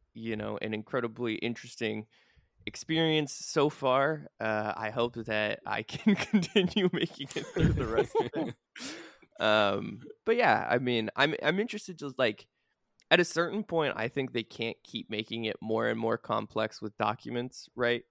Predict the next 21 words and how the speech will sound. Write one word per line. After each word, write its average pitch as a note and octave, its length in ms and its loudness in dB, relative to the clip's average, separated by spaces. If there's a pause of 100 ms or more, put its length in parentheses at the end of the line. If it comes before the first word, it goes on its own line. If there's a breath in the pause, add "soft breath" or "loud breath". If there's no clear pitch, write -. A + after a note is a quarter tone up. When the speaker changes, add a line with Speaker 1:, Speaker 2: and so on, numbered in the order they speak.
(320)
Speaker 1:
Like, - 460 -2
they A#2 120 -2
have B2+ 240 0
to - 140 -4
introduce G#2+ 440 -6
something G#2+ 520 -6
else G#2+ 280 -6
that's - 240 -10
going A#2 320 -2
on, A#2+ 340 -2
some A#2 260 -4
other A2 460 0 (540)
element C3 680 2 (180)
for A#2 360 2
the G#2+ 100 -2
rest A2 280 0
of G#2+ 40 -14
the G#2 80 -8
game, G#2+ 540 -4
because, G#2 420 -6
like, G#2+ 320 -6